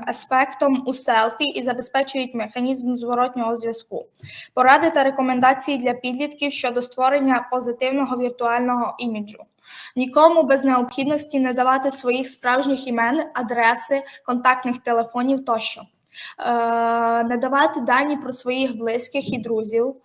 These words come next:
не домовлятися про зустріч у відокремленому місці, щоразу стикаючись з чимось, що викликає відчуття дискомфорту, йти в інше місце або просто відключатися.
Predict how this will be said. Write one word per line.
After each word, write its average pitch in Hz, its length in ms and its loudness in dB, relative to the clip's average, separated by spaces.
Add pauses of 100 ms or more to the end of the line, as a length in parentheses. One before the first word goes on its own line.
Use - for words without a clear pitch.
(260)
не 247 100 0
домовлятися 262 680 2
про 247 160 -4
зустріч 262 520 -2
у 262 60 -6
відокремленому 240 840 -2
місці, 220 560 -6 (200)
щоразу 277 480 2
стикаючись 254 600 2
з - 40 -2
чимось, 262 360 0
що 233 400 -2
викликає 254 600 2
відчуття 254 440 -2
дискомфорту, 254 800 -2
йти 269 220 0
в 247 40 -2
інше 254 320 -2
місце 277 480 2 (260)
або 233 240 4
просто 262 360 0
відключатися. 247 840 -4